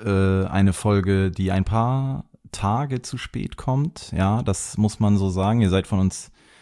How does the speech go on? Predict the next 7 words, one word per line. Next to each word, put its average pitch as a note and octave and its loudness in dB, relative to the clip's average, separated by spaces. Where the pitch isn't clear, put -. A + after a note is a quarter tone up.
die F#2+ 0
klassischen G2+ 0
Culture-Hörer G2 2
sind G2+ 6
den F#2+ 4
vierzehn-Tage-Rhythmus G2 0
gewohnt. F#2+ 0